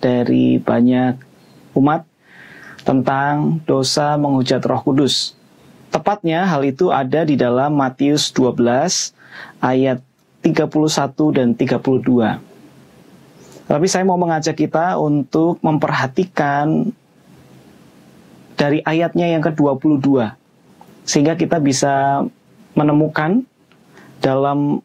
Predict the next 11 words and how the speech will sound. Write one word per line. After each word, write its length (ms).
konteks 480
seperti 320
apa 560
Yesus 400
mengucapkan 960
hal-hal 320
itu. 400
Matius 320
dua 160
belas 320
ayat 480